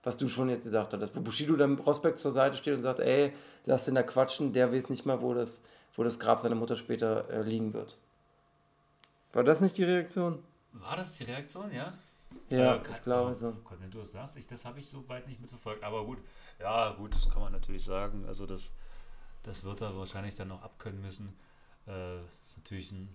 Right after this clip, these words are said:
Speaker 1: Und
Speaker 2: ja,
Speaker 1: er selber hat
Speaker 2: natürlich
Speaker 1: auch noch irgendwas gesagt, von wegen, äh, das war, ich kann's nicht mehr richtig rekonstruieren, ich möchte jetzt auch nichts Falsches sagen, verstehst du? <laughs>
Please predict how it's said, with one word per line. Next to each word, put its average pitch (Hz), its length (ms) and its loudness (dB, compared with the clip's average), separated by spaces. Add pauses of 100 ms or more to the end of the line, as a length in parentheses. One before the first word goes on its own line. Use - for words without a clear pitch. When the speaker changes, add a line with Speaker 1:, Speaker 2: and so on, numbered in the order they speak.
(120)
Speaker 1:
Und 127 160 2
Speaker 2:
ja, - 60 4
Speaker 1:
er 127 120 10
selber 131 300 12
hat 143 80 6
Speaker 2:
natürlich - 180 4
Speaker 1:
auch 120 120 4
noch 139 180 4
irgendwas 120 440 8
gesagt, 104 420 -2
von 107 200 -2
wegen, 104 360 -2
äh, - 240 -8
das - 340 -12
war, - 160 -8
ich - 240 -10
kann's 117 300 -4
nicht 123 80 2
mehr 117 100 4
richtig 110 260 -8
rekonstruieren, 113 560 -6
ich 110 60 -2
möchte 113 240 0
jetzt 113 80 -2
auch - 180 -6
nichts 123 220 -4
Falsches 127 540 4
sagen, 98 320 -2
verstehst 131 460 2
du? 175 480 6 (240)
<laughs> 330 1000 12